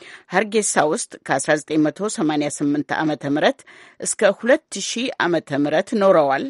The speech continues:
ሰርተዋል። ላለፉት አስራ አንድ ዓመታት ደግሞ ናይሮቢ ናቸው። ቀድሞ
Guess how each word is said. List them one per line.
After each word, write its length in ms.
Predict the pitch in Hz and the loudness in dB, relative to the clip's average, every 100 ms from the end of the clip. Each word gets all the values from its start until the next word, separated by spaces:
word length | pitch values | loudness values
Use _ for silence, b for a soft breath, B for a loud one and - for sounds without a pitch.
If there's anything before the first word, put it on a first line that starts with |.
| 294 | -8
ሰርተዋል። 560 | - 208 - 143 135 117 _ B B B _ | 2 2 2 0 0 -2 _ B B B _
ላለፉት 540 | 208 220 220 - 269 - - _ _ - | 2 4 0 -4 -10 -14 -20 _ _ 0
አስራ 240 | 208 - - | 2 2 0
አንድ 200 | 156 139 | 0 0
ዓመታት 420 | 143 151 151 147 - | 0 0 -2 -6 -2
ደግሞ 240 | 156 151 202 254 | -4 -2 -4 -4
ናይሮቢ 420 | 185 214 196 151 151 147 | 2 4 4 2 2 0
ናቸው። 400 | 151 - 180 147 - _ b b b b - | -2 -2 -2 -2 -6 _ b b b b 4
ቀድሞ 280 | 220 233 | 4 4